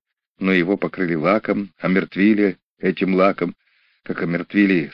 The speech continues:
стены пышными обоями, кричащими позолотой, будто это не передняя была, не коридор квартиры, где люди живут,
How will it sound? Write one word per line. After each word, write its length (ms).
стены 420
пышными 460
обоями, 560
кричащими 640
позолотой, 640
будто 320
это 480
не 120
передняя 480
была, 260
не 120
коридор 380
квартиры, 480
где 180
люди 220
живут, 340